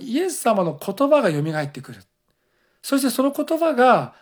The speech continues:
本当にこう、はっと目を覚まさせ、そしてその言葉がずっとその人、一人一人の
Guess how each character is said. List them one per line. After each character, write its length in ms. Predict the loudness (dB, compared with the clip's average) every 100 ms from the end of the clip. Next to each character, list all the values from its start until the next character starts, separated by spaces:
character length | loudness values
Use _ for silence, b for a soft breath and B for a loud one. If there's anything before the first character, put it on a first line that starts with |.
| -12
本 180 | -8
当 80 | -4
に 60 | -2
こ 80 | -2
う、 40 |
は 200 | 2 0
っ 180 | 0 -4
と 220 | -6 -6
目 140 | 0 2
を 80 | 2
覚 160 | 0
ま 140 | -2 -2
さ 120 | -4
せ、 220 | -8 -12 _ _ _ -10
そ 160 | -6
し 100 | -6
て 180 | -4 -2
そ 160 | 0 0
の 80 |
言 260 | 0 0 2
葉 120 | 2
が 120 | 2
ず 180 | 0 -2
っ 20 |
と 180 | -6 -6
そ 100 | -2
の 100 | -2
人、 200 | -2 -4
一 400 | -6 -10 -4 0
人 60 | 0
一 200 | 0 0
人 180 | 0 0
の 300 | 0 0